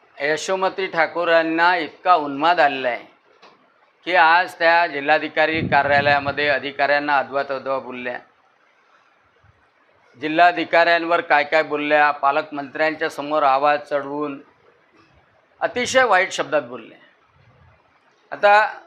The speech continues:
मंत्री राहिलेली ही महिला आहे, महिला म्हणून त्यांचा सन्मान केला जातो आणि शेवटी दादागिरी करून की आम्ही कार्यालयाचं कुलूप तोडू, आम्ही आंदोलन करू, आम्ही तिथे घु-, घुसू आणि कुलूप तोडलं तर बळवंत वानखेडे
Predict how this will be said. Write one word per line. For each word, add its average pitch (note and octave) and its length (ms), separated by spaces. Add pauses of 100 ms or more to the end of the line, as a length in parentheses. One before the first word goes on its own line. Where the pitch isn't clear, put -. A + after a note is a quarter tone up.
मंत्री F3 640
राहिलेली F3+ 580
ही E3+ 100
महिला D3 360
आहे, A#2 220 (520)
महिला E3+ 300
म्हणून E3+ 320
त्यांचा D#3 280
सन्मान D#3+ 440
केला D#3+ 260
जातो A#2 380 (760)
आणि A#3 520 (220)
शेवटी A#3+ 580
दादागिरी A3 520
करून F#3 380 (520)
की F#3+ 60
आम्ही G#3 200
कार्यालयाचं G3+ 540
कुलूप G3 360
तोडू, F3 300 (520)
आम्ही F3+ 200
आंदोलन G3+ 480
करू, F3+ 360 (400)
आम्ही G3 280
तिथे G3 340
घु-, D3 200
घुसू D#3+ 360
आणि G3 220
कुलूप C4 320
तोडलं C4 420 (600)
तर B3 40
बळवंत B3 460
वानखेडे B3+ 400